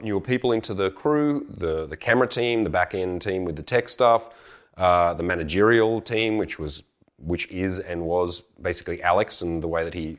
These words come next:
um, worked that out. When Alex came on as, uh, before, long before he was a coach, he came on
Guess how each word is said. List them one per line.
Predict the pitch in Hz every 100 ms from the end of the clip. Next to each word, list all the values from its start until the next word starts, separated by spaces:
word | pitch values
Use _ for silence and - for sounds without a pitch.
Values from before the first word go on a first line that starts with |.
| _ -
um, | 80 78 76 76 90
worked | 92 -
that | 90
out. | 131 165 - - _ _ _ _ -
When | 117 120
Alex | 180 -
came | - 123
on | 127 135 98 95
as, | 98 98 92 90 80 - - - _ _
uh, | 92 87 82
before, | 82 - 92
long | 98 113
before | 104 92
he | 85
was | 78
a | -
coach, | 135 82
he | -
came | 98 101 92
on | 90 90 87